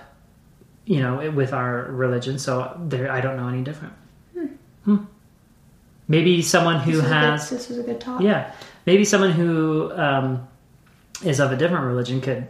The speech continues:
Speaker 1: talk about that. Were your parents very
Speaker 2: Religious?
Speaker 1: religious? And if they were, did they talk about these things? Were they not religious? Did they talk about these things? I'd
Speaker 2: That
Speaker 1: love
Speaker 2: would
Speaker 1: to
Speaker 2: be
Speaker 1: hear.
Speaker 2: very in-,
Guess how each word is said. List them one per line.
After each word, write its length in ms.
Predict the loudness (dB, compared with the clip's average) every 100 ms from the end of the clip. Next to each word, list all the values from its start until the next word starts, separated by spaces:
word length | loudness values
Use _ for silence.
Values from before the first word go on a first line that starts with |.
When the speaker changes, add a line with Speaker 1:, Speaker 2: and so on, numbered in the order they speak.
| -10
Speaker 1:
talk 200 | -4 -4
about 240 | -4 -10 -10
that. 240 | -12 -12 -18 -20 _ -2
Were 200 | 2 4
your 200 | 2 0
parents 640 | -2 -2 -2 -4 -8 -8
very 760 | -8 -4 0 -2 -2 -6 -8 -10 -10
Speaker 2:
Religious? 800 | -6 -4 -4 -2 -2 -4 -8 -16 -16 -4
Speaker 1:
religious? 720 | 0 0 0 -2 -2 -6 -14 -4
And 160 | -2 0
if 120 | 0
they 180 | 0 0
were, 580 | 0 0 0 -2 -6 -4
did 120 | -2
they 200 | 2 2
talk 260 | 2 -2 0
about 220 | 0 -2
these 160 | -4 -8
things? 320 | -14 -16 -20 _
Were 100 | 0
they 140 | 2 2
not 340 | 4 4 2
religious? 600 | 0 0 0 -4 -8 -14 _ _ -8
Did 140 | -6
they 100 | -4
talk 260 | -6 -10 -12
about 180 | -14 -12
these 160 | -12
things? 180 | -12 -10
I'd 100 | -2
Speaker 2:
That 120 | 2
Speaker 1:
love 120 | 6 6
Speaker 2:
would 60 |
Speaker 1:
to 60 | 4
Speaker 2:
be 120 | 0
Speaker 1:
hear. 240 | 0 -2 -4
Speaker 2:
very 560 | 0 2 2 0 -4
in-, 160 | -8